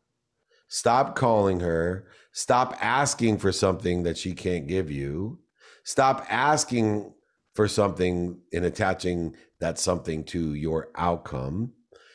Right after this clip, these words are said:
Let's take a few moments every day to think about how grateful you are, what you've learned, and forgive yourself. And then take accountability by asking yourself, "What did I do to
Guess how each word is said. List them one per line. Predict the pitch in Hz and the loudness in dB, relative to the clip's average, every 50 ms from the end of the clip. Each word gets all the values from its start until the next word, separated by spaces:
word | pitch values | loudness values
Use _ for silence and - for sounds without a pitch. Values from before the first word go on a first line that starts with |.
| - _ _ _ _ - | -20 _ _ _ _ 2
Let's | 107 131 131 - | 2 2 2 2
take | - - 160 151 - | 2 2 2 2 0
a | 143 | -2
few | - - 113 117 120 123 120 | -4 0 4 4 6 6 6
moments | 117 110 107 107 104 95 87 80 76 76 87 101 - - - | 6 6 6 6 4 2 0 -2 -2 -4 -4 -6 -6 -8 -6
every | - 95 104 107 113 117 | -2 0 0 2 2 2
day | 110 104 107 98 95 90 87 85 85 85 87 95 101 98 - - - _ _ - | 2 4 4 4 4 2 0 0 -2 -2 -4 -4 -4 -6 -10 -18 -20 _ _ -4
to | - 110 107 101 92 | -2 0 0 0 0
think | 90 - 120 123 120 123 | 0 2 2 4 4 2
about | 127 110 104 92 85 82 85 87 92 98 - - | 2 4 4 4 4 2 2 0 0 -2 -4 -4
how | 82 90 92 | -2 -2 -2
grateful | 87 82 90 98 107 117 113 113 104 104 104 | -2 0 0 2 2 2 2 0 -2 -2 0
you | 101 98 92 90 | 0 2 2 2
are, | 82 78 76 78 90 104 123 135 175 - _ _ _ _ _ _ _ _ _ _ _ _ _ _ _ | 0 0 -2 -4 -6 -6 -6 -8 -10 -14 _ _ _ _ _ _ _ _ _ _ _ _ _ _ _
what | - 85 90 90 85 82 90 90 90 98 | -16 -14 -10 -4 0 2 2 2 2 2
you've | 107 113 117 127 | 2 2 4 4
learned, | 135 123 98 80 76 76 85 92 113 139 185 175 - _ _ _ _ _ _ _ _ _ _ _ _ _ _ _ _ _ - | 4 4 4 4 2 0 -2 -4 -6 -8 -10 -14 -20 _ _ _ _ _ _ _ _ _ _ _ _ _ _ _ _ _ -4
and | 92 101 101 - | -4 -4 -2 -2
forgive | 104 95 104 123 127 95 | -4 -2 0 0 0 0
yourself. | 78 71 71 69 - 67 62 67 80 110 - _ _ _ _ _ _ _ _ _ _ _ _ _ | -2 -6 -8 -10 -12 -12 -14 -14 -14 -16 -16 _ _ _ _ _ _ _ _ _ _ _ _ _
And | - 110 123 | 2 4 6
then | 127 127 127 | 6 6 6
take | 113 135 135 123 123 | 4 4 2 2 2
accountability | 135 120 - 135 120 123 123 117 98 98 92 90 87 92 98 110 120 - - _ _ _ _ | -2 -2 0 0 0 2 0 2 2 2 2 0 0 -2 -4 -6 -6 -8 -12 _ _ _ _
by | - 90 98 | 0 2 2
asking | 101 104 107 107 - - 101 | 2 2 0 0 -2 -2 -2
yourself, | 104 104 101 - - 95 92 95 - - | 0 0 0 0 2 2 2 2 0 -2
"What | 85 90 95 98 - - - 82 | 0 0 0 0 -2 -6 -8 -4
did | 95 95 95 | -2 -2 0
I | 92 92 95 98 98 | 0 2 2 0 0
do | 90 78 87 87 85 85 92 95 | -2 -2 -4 -2 -2 -2 -4 -6
to | 87 - 92 90 87 85 73 | -6 -6 -4 -4 -4 -4 -6